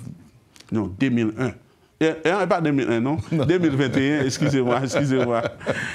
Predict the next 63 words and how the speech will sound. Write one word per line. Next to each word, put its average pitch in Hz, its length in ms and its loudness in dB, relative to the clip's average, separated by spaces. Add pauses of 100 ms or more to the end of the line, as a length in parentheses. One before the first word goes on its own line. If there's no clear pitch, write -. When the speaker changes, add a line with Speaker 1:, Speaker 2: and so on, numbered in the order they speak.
(180)
Speaker 1:
Deux 139 300 2
mille, 135 140 0
deux 143 120 2
mille 135 160 2
vingt 117 240 0
et 123 240 2 (100)
un. 98 60 -2
Speaker 2:
Mhm. 98 300 -2
Speaker 1:
Yeah. 104 300 0 (840)
Speaker 2:
Oui, 104 120 0
mais 110 80 0
c'est 117 100 0
Speaker 1:
Excusez-moi. 123 160 2
Speaker 2:
donc 117 140 0
là, 117 80 0
parce 131 140 -2
que 151 60 -4
de 147 40 -8
toute 131 80 0
façon, 123 120 0
on - 20 -2
connaît 117 180 0
monsieur, 104 200 0
pas, 104 100 -2
pas, 120 360 -2
pas 117 220 -4
l'électeur 107 300 -2
en 92 40 -2
charge 85 400 -4
village. 110 540 -2 (340)
Speaker 1:
Non. 160 220 0
Speaker 2:
Euh, - 20 -4 (440)
euh, 92 40 -2
en - 40 -2
Speaker 1:
Mais 156 120 2
Speaker 2:
deux-, 139 60 0
Speaker 1:
laisse 139 140 -2
ça, 117 140 2
Speaker 2:
en 113 40 0
Speaker 1:
non, 143 140 2
Speaker 2:
deux 127 60 0
mille 143 160 2
un. 165 40 2
Speaker 1:
deux 131 60 2
mille 117 80 -2
vingt 113 200 0
et 110 140 2
un. 98 160 -4 (120)
Speaker 2:
Deux 139 140 0
mille 127 160 0
vingt 107 80 0
et 107 60 2
un. - 20 0
Speaker 1:
Deux - 0 -
mille - 80 0
vingt - 60 2
et 117 180 0
un, 104 80 0
excusez-moi. 104 520 -2 (140)
Excusez-moi, 101 800 -2
auditeur, 95 760 -4
et, 92 60 -4
Speaker 2:
Bah, 139 120 0